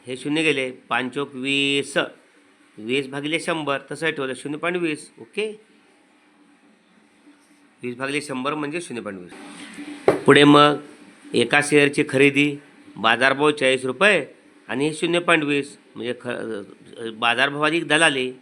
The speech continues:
आपल्या लक्षात आलं असले शून्य पॉइंट वीस, इथं जे त्यांनी दिले ते इथलं उत्तर होतं, त्यातच उत्तर असतात. बाजारभाव म्हणजे आता चाळीस रुपये आणि दलाली द्यायला लागली शून्य पॉइंट वीस म्हणजे वीस रु-,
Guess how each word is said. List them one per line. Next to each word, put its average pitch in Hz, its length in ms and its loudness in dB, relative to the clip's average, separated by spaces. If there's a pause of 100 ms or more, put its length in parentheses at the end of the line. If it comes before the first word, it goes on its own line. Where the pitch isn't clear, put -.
(640)
आपल्या 120 240 -6
लक्षात 139 300 -4
आलं 160 160 2
असले 131 300 -6
शून्य 135 240 -8
पॉइंट 139 240 -4
वीस, 151 440 -4 (680)
इथं 120 200 -6
जे 143 120 0
त्यांनी 135 280 -2
दिले 135 260 -2
ते 175 160 -4
इथलं 185 200 -4
उत्तर 196 300 0
होतं, 151 360 -4 (200)
त्यातच 202 220 -10
उत्तर 170 300 -4
असतात. 139 340 -2 (1500)
बाजारभाव 143 600 -2
म्हणजे 151 260 -2
आता 160 280 -2
चाळीस 151 300 -4
रुपये 123 260 -4
आणि 131 180 -4
दलाली 135 320 -4
द्यायला 147 180 -2
लागली 151 160 -8
शून्य 147 220 -8
पॉइंट 147 280 -6
वीस 131 220 -8
म्हणजे 120 160 -12
वीस 139 220 -8
रु-, 117 100 -10